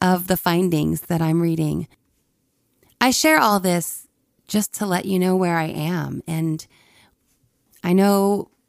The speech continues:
some people may not want to talk about pharma all the time, and I get that. Also, as we've talked about today, I am someone that has to, <laughs> as my dad used to tell me, "Make it happen, doll babe.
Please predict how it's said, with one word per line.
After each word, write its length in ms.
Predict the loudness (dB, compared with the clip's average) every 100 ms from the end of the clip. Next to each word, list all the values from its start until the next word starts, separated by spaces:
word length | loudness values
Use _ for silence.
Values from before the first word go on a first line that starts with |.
| _
some 260 | -8 -4 -4
people 260 | -4 -2
may 140 | -2 0
not 180 | 0 0
want 140 | -2
to 40 |
talk 240 | -2 -4 -2
about 260 | -4 -6
pharma 260 | -4 -4 -2
all 140 | -4
the 80 | -8
time, 440 | -10 -12 -10 -12 -14 _ _ _ _ _ _ _ _ _
and 100 | -2
I 40 | 0
get 260 | 0 -2
that. 300 | -2 -4 -6 -10 _ _ _ _ _
Also, 800 | -2 0 0 0 2 2 0 -2 -8 _ _ _ _ _ _ _
as 200 | -6 -2
we've 140 | -2 -2
talked 200 | -4 -2
about 180 | -6
today, 580 | -4 -2 0 0 -2 -6 -12 _ _ _ _ _ _ _
I 480 | -2 0 2 0 -4 _ _ -20 _
am 160 | -6 -4
someone 300 | -2 -2 -2
that 140 | -4
has 220 | -8 -10
to, 280 | -8 -2 -2 -2 -6 -10
<laughs> 220 | _ _
as 160 | -14
my 120 | -8 -4
dad 260 | -2 -2
used 180 | -4 -6
to 60 | -6
tell 200 | -2 -2
me, 160 | 0
"Make 220 | 2 4 4
it 100 | 4
happen, 400 | 4 4 2 2
doll 240 | 2 2
babe. 320 | 0 0 -2